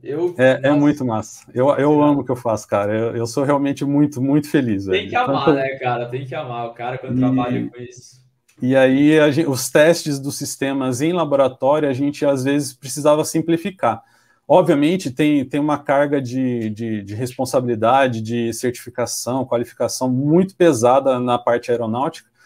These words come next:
Speaker 2: mas
Speaker 1: Uhum.
Speaker 2: quando você tá desenvolvendo, fazendo testes simples, o Arduino conseguiu ganhar, ajudar a gente lá, entendeu? Porque você
Speaker 1: Sim.
Speaker 2: fazia algo rápido, uma prototipagem rápida, eh, fazia aquisição de sinais e gravava dentro do computador. E aí você já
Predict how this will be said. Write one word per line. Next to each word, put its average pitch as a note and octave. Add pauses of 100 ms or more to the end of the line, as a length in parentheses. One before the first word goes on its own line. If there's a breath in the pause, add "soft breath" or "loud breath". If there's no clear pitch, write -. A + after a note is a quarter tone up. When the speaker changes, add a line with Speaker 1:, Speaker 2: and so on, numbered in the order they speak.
(200 soft breath)
Speaker 2:
mas C#3+
Speaker 1:
Uhum. B2+
Speaker 2:
quando F3+
você E3
tá F3+
desenvolvendo, E3
fazendo D#3
testes D#3
simples, E3+ (540)
o D#3
Arduino F#3
conseguiu G3+
ganhar, F3+ (140)
ajudar F3
a G3+
gente G3
lá, G2+
entendeu? A#2
Porque C#3
você C#3+
Speaker 1:
Sim. - (200)
Speaker 2:
fazia D#3
algo F3+
rápido, F#3
uma D#3+
prototipagem D#3+
rápida, F3 (300 soft breath)
eh, C3+
fazia D3
aquisição D#3
de C#3
sinais D3+
e F#3+
gravava E3+
dentro F3
do F3
computador. E3+
E C3+
aí C3
você C#3
já D#3+